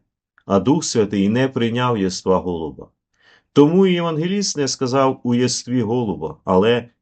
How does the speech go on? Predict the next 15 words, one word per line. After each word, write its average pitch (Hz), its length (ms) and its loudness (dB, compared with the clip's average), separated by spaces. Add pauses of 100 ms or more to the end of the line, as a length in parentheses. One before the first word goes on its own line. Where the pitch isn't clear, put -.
у 117 220 2
вигляді 92 800 0
голуба. 73 540 -10 (720)
Та 120 100 8
крім 165 220 0
цього 190 320 4
випадку 170 460 -2
після, 151 600 -2 (300)
він 160 320 2
ніколи 156 560 2
не 156 180 2
з'являвся 123 640 0
в 113 60 -10
такому 92 420 -4
образі. 80 440 -8